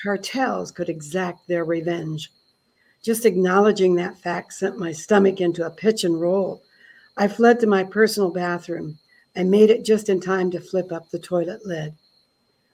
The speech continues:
After flushing the commode and washing my hands,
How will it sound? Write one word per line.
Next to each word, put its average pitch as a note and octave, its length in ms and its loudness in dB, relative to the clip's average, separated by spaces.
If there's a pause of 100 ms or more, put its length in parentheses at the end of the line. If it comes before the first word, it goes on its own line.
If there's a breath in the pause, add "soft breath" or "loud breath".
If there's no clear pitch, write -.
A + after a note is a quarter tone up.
(160)
After A3 260 2
flushing A#3 480 4
the A3+ 80 0
commode G#3 500 2
and F3+ 140 2
washing F#3 360 -2
my F#3 120 0
hands, F3 500 -6